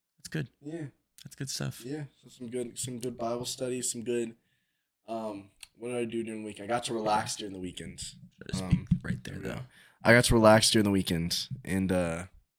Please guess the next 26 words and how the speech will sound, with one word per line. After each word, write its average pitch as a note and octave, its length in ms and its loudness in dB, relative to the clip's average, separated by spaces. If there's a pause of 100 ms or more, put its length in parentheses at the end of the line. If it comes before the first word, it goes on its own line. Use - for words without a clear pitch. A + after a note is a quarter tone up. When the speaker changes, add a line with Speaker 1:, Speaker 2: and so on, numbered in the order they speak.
(680)
Speaker 2:
that's G2+ 260 2
something G#2 240 -2
I G#2 40 -6
never A#2+ 260 0
do. F#2 240 2 (640)
So F#2+ 320 -8 (160)
I G#2 60 -6
went G2+ 180 -2
hammocking. G#2 640 2 (640)
Speaker 1:
Hammocking? A2+ 540 0
Speaker 2:
Yeah. G2+ 340 2 (100)
Speaker 1:
Just - 220 0
laying G2 240 4
in F#2 120 2
hammock? G#2 380 0 (240)
Speaker 2:
Yeah, A2+ 340 6 (120)
it's, G#2+ 180 -2
it's - 220 -2
this, A2+ 180 6
it's - 200 0
this A2 120 4
activity B2+ 400 8
I G#2 100 10
used - 180 2
to - 60 4
do. F2 240 2